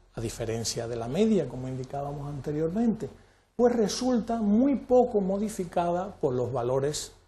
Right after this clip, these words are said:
extremos. Dentro de las medidas de dispersión,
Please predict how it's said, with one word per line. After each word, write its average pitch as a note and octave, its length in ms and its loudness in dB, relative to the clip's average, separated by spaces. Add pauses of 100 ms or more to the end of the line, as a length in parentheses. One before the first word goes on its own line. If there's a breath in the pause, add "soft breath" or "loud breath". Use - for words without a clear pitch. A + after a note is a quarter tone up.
(120)
extremos. G#2+ 560 -10 (2750)
Dentro B3+ 840 6
de C3+ 140 0
las A#2+ 120 -2
medidas C#3 460 0
de C#3 100 0
dispersión, D#3+ 1080 0